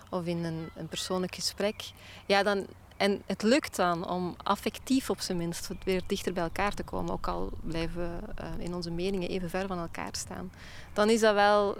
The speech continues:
voelt het wel als een succes aan. Ja, dat is wel waar. Dus liefde kan dan wel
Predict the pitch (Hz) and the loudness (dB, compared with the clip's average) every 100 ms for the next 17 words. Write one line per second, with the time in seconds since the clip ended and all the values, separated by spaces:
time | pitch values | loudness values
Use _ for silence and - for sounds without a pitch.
0 | - 196 240 226 202 196 190 185 - - | -6 0 2 4 4 4 2 0 -2 -4
1 | 185 175 - 170 175 190 190 - 180 180 | -6 -6 -8 -8 -8 -8 -10 -8 -8 -8
2 | - - - - - - - - - 196 | -8 -8 -10 -14 -16 -20 -18 -18 -8 -6
3 | - 226 220 233 208 196 180 180 180 180 | 0 0 0 0 2 2 2 2 2 2
4 | 175 | -2